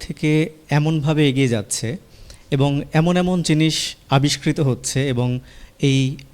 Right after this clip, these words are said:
আবিষ্কৃতের মাঝে উদ্ভাবনের যে একটা গতি, এই গতিটাকে যদি আমরা চিন্তা করি, তাহলে কেমন লাগবে বা কেমন হবে?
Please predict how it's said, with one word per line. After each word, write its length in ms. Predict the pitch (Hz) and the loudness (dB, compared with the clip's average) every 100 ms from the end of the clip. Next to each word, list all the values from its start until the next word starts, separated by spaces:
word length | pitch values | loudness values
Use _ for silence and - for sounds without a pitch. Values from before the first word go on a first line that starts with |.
| - | -2
আবিষ্কৃতের 720 | 139 151 - 156 - 156 143 - | 2 2 0 -2 2 2 2 -6
মাঝে 580 | 180 139 135 143 - 135 135 | -12 0 2 2 2 2 2
উদ্ভাবনের 760 | 135 117 156 151 156 156 139 | -2 2 2 4 4 4 2
যে 200 | 123 135 | 0 2
একটা 460 | 143 131 - 147 131 107 | 2 0 0 0 0 2
গতি, 400 | 143 143 117 160 - - - - - | 0 2 -2 -2 -10 -20 -20 -16 -2
এই 100 | 185 | -2
গতিটাকে 520 | 135 151 165 180 170 | 0 -2 0 0 0
যদি 180 | 160 156 | 0 2
আমরা 160 | 151 151 | 2 0
চিন্তা 320 | 147 135 143 | 0 0 0
করি, 300 | 135 104 139 - - - | -2 -2 -4 -10 -20 -2
তাহলে 500 | 135 139 135 139 135 135 - - _ _ _ - - | 2 4 4 4 2 -4 -16 -20 _ _ _ -16 2
কেমন 320 | 147 139 131 | 4 6 4
লাগবে 520 | 110 110 120 120 98 95 - - | 4 2 2 0 0 -4 -16 -4
বা 100 | 113 | -2
কেমন 300 | - 139 139 | 2 2 2
হবে? 400 | 135 127 104 92 | 0 0 0 -4